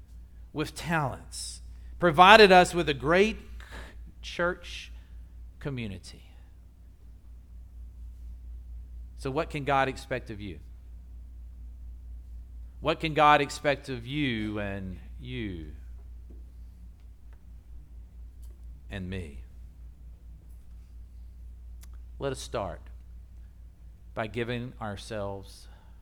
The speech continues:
away. Let us start by being extravagantly generous with all we have and when we give out of our need to give, rather than what is needed,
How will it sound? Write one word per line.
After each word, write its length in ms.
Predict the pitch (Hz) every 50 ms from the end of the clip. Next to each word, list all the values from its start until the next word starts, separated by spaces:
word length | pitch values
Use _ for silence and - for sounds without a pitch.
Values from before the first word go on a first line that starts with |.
| - - - - -
away. 420 | 98 87 85 82 76 71 73 - - - - - - - - - - -
Let 160 | 139 160 175
us 100 | 190 190
start 400 | - - 202 196 208 214 202 160
by 160 | 175 170 165
being 300 | 147 185 190 190 190 175
extravagantly 880 | 165 - - - - 175 180 190 208 202 208 185 208 190 170 185 190 180
generous 640 | 139 147 175 175 160 143 117 107 101 - - - - - - - - - - - - - - -
with 180 | - 151 151 135
all 560 | - 156 165 175 180 185 185 185 190 185 175
we 200 | 170 180 180 165
have 680 | 135 143 151 127 107 95 92 92 92 92 - - - - - - - - - - - - - - - - - - - - - - - - - - - - - - - - - - - - - - - - - - -
and 100 | 147 151
when 140 | 151 160 165
we 140 | 175 175 165
give 420 | 143 143 185 202 214 214 185 139 - - -
out 440 | 135 147 170 196 208 208 208 - -
of 540 | 151 151 151 147 147 139 127 - - - - - - -
our 480 | 143 143 143 147 147 147 143 139 123 107 - -
need 540 | 113 123 135 160 196 226 233 208 180 139
to 120 | - - 127
give, 460 | 113 110 104 87 85 87 85 87 87 - - - - - - - - - - - - - - - - - - - -
rather 380 | - 120 139 151 180 196 202 190
than 240 | 165 180 170 156 147
what 200 | 165 185 175 165
is 200 | 151 135 120 120
needed, 420 | 143 147 156 151 120 90 73 76